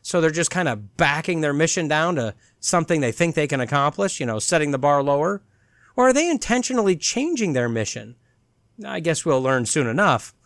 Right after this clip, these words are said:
<laughs> I know I have my guess. Okay, that was probably the biggest digression of the year thus far. Let's head back north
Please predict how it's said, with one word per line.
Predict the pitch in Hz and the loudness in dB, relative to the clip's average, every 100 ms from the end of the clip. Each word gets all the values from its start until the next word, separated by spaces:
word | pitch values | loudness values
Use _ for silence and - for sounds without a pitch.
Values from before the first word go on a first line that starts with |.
| _ | _
<laughs> | 143 - - 135 123 - | -14 -14 -18 -12 -12 -6
I | - 247 | -2 2
know | 240 185 | 2 4
I | 175 | 4
have | 165 170 143 | 4 2 2
my | 151 165 | 2 2
guess. | 170 113 98 104 - - _ _ _ _ _ _ _ | 0 -2 -4 -6 -10 -12 _ _ _ _ _ _ _
Okay, | 190 139 107 _ _ _ | -2 -2 -6 _ _ _
that | - 123 | -6 -6
was | 107 - | -6 -10
probably | - 123 117 | -4 -2 -2
the | 117 | -2
biggest | 127 107 - | -4 -4 -4
digression | 120 131 127 - | -2 0 0 0
of | 131 | -2
the | 131 | 0
year | 139 | 2
thus | 127 123 | 2 0
far. | - 202 185 | 2 2 4
Let's | 233 247 | 0 0
head | 226 165 | -2 -2
back | 139 190 202 | 0 0 0
north | 202 226 240 208 - - - | -2 0 2 0 -4 -20 -20